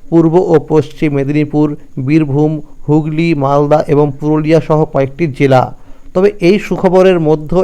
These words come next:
একটা চিন্তার বিষয় থেকে যাচ্ছে, এখনও বহু কৃষকের আধার কার্ড প্রকল্পের সঙ্গে লিঙ্ক করা নেই। এবারে সরকার স্পষ্ট জানিয়ে দিয়েছে, যদি আধার লিঙ্ক না থাকে, তাহলে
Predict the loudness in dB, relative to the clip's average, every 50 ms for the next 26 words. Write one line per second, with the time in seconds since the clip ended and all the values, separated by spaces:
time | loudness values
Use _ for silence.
0 | 0 0 -2 -2 -2 -2 -2 -2 -2 -2 -2 -4 -2 0 2 2 2 2 0 -2
1 | 0 0 0 0 0 0 0 0 0 -2 -2 -2 -2 -2 -2 -4 -8 -16 -18 -14
2 | -4 -2 -2 0 2 2 2 4 2 2 2 2 2 2 0 -2 -4 -4 -2 -2
3 | -2 -2 0 0 0 0 0 0 -2 -2 0 0 -2 -2 -2 -2 -2 -2 -2 -2
4 | 0 0 0 0 0 -2 -2 -2 -2 -4 -4 -4 -4 -4 -4 -2 0 0 0 0
5 | -2 -6 -14 -18 -18 -12 -8 -4 -2 -2 0 -2 -2 -4 -4 0 2 2 2 2
6 | 2 0 0 0 -2 -2 -4 -6 -12 -14 -14 -16 -16 -12 -6 -2 2 4 4 4
7 | 2 2 0 0 -2 0 0 0 0 2 2 0 0 2 2 2 2 0 0 0
8 | 0 0 0 0 2 0 0 0 0 0 0 0 -2 -6 -12 -18 -14 -8 -4 -2
9 | 0 0 0 -2 -6 -6 -8 -6 -6 -2 2 2 2 2 2 0 -2 -2 -2 -2
10 | -2 -2 -2 -2 0 -2 -2 0 2 2 2 2 0 -4 -12 -16 -16 -8 -2 0
11 | 2 2 4 4 4 4